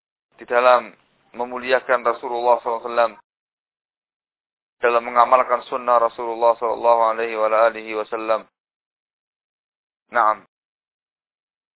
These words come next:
Maka dengan persaksian wa anna Muhammadan abduhu wa rasuluh, bahwasanya Muhammad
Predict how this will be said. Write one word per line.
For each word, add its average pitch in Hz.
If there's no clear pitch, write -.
Maka 127
dengan 123
persaksian 123
wa 110
anna 123
Muhammadan 120
abduhu 120
wa 117
rasuluh, 113
bahwasanya 117
Muhammad 117